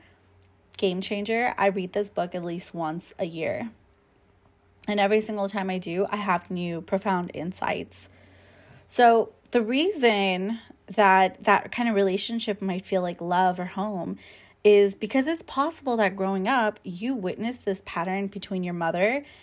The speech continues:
and emotionally unavailable or detached father, and your mind learned that's what love looks like.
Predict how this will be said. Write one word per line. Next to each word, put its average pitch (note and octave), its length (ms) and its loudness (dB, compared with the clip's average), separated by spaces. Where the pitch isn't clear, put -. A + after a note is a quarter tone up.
and G3+ 120 0
emotionally F#3+ 580 0
unavailable F3 600 -4
or E3+ 140 -4
detached - 580 -10
father, D3 460 -4
and F#3+ 160 0
your F3+ 120 -2
mind B3 580 0
learned E3+ 460 -4
that's - 360 -6
what G#3 200 -4
love D#3 220 -6
looks C#4 280 -6
like. - 340 -8